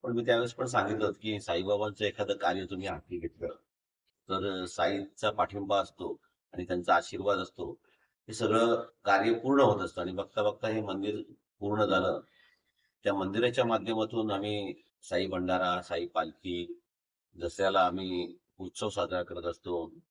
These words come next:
रक्तदान शिबिर, वाचनालय सारखी यासारखी समाज उपयोगी कार्य या ठिकाणी करत असतो आणि हे मंदिर आम्ही बांधलंय आता. त्यानंतर मग, अ, दोन हजार पाच ला निवडणूक लढवली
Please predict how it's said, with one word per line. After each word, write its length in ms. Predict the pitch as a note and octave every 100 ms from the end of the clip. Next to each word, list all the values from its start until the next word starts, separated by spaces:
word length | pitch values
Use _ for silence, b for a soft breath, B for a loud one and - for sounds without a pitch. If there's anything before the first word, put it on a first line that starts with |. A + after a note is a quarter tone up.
| _ _ _ _ _
रक्तदान 480 | F2 E2+ - F#2+ G2+
शिबिर, 480 | F#2 F2+ E2+ F#2 F2 - -
वाचनालय 680 | - - - G2 F#2+ F#2
सारखी 360 | - - - G#2
यासारखी 460 | G2 - - - -
समाज 360 | A2 G#2 A2
उपयोगी 520 | A2 G#2+ A2 A2 A#2 - -
कार्य 320 | G#2 G2+ G2 F#2+ b b b -
या 140 | F2+
ठिकाणी 320 | F#2 F2 F#2+ F2+
करत 300 | - F2+ F#2+
असतो 400 | F2+ - - _ _ _ _ _ _ _ -
आणि 160 | E2+ F#2
हे 140 | G2
मंदिर 340 | F#2 E2+ F#2
आम्ही 320 | F2+ F#2+ - - - _
बांधलंय 400 | D#2+ D2+ - B1
आता. 500 | - - G#2 _ G#4 - - - - - - - -
त्यानंतर 400 | B2 C3+ C3+ C#3+
मग, 300 | C#3 D3 C#3+
अ, 340 | C#3 C3+ B2+ - - _ _ _
दोन 220 | G#2+ A#2 A#2+
हजार 220 | A#2+ A#2+
पाच 400 | - A#2 A#2+ -
ला 260 | B2 B2 B2 A#2+ _ _ _
निवडणूक 480 | F#2+ G2 A2 A2+ -
लढवली 640 | G#2 F#2+ G2 G2+ G2+ G2